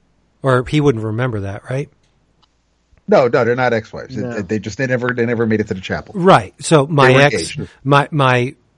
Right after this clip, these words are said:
Speaker 1: my
Speaker 2: Ex-fiance.
Speaker 1: ex-significant
Speaker 3: Yes.
Speaker 1: other or ex-fiance, you know, he could have used it as a fulcrum in which to launch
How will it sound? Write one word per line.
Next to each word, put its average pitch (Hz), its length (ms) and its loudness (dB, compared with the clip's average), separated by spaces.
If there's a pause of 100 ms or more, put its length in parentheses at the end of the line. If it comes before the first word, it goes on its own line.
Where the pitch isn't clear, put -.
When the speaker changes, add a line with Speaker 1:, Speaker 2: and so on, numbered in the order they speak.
(140)
Speaker 1:
my 123 380 -6 (300)
Speaker 2:
Ex-fiance. 95 720 -8
Speaker 1:
ex-significant 139 1000 0
Speaker 3:
Yes. 135 80 6
Speaker 1:
other 117 460 2
or 123 200 -6
ex-fiance, 131 760 -2 (760)
you 175 160 -2
know, 170 40 -2
he 165 120 -2
could 220 180 -2
have 190 160 -4
used 208 300 0
it 175 120 0
as 151 220 -2
a 151 80 -2
fulcrum 143 600 -2
in 139 180 -4
which 139 220 -2
to 147 120 -4
launch 135 480 -4